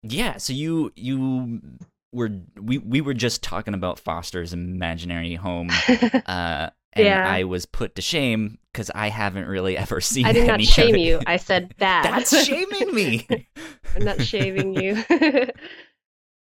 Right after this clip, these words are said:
Speaker 2: Um, yeah, we were. Uh, Foster's Home is a cartoon that I really loved growing up. I have, like,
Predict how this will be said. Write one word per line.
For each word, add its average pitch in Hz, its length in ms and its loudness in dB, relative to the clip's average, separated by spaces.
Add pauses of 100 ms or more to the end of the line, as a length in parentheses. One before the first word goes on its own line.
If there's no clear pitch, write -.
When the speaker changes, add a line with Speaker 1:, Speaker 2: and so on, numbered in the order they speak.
Speaker 2:
Um, 175 640 -6 (500)
yeah, 208 260 0
we 170 140 -2
were. 175 400 0
Uh, 170 540 2 (260)
Foster's 196 680 0
Home 180 220 4
is 170 340 0 (120)
a 160 240 -2
cartoon 165 400 0
that 147 100 -4
I 156 60 -2
really 180 500 6
loved 160 460 0
growing 170 400 2
up. - 320 -4 (400)
I 180 120 4
have, 180 360 0
like, 160 440 -6